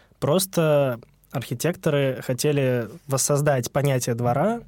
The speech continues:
потому что в концепции микрорайона его не предусмотрено в принципе. И поэтому они построили такие вот дома в форме цифры девять или в форме, не знаю, э, у-, улиточной ракушки, чего-то подобного. И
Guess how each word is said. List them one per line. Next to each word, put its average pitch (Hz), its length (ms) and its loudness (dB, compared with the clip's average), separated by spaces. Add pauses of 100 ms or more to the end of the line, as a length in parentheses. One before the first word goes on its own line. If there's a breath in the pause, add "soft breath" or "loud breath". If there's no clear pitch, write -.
(480)
потому 127 260 0
что 123 480 0
в - 200 -16
концепции 131 460 -2
микрорайона 131 480 0
его 123 120 2
не 127 80 2
предусмотрено 123 580 0
в - 40 -8
принципе. 135 540 -4 (560 loud breath)
И 233 60 -6
поэтому 180 380 2
они 156 100 4
построили 147 480 0
такие 123 420 -2
вот 113 180 -2
дома 135 320 2
в 190 60 -4
форме 123 300 -2
цифры 120 360 -2
девять 151 400 0
или 120 140 -2
в - 80 -6
форме, 117 800 -6
не 120 120 -8
знаю, 113 380 -6 (680 soft breath)
э, 151 80 -10 (120)
у-, - 280 -6
улиточной 135 420 0
ракушки, 127 640 0
чего-то 127 340 -2
подобного. 123 580 -2 (680 soft breath)
И 120 260 -4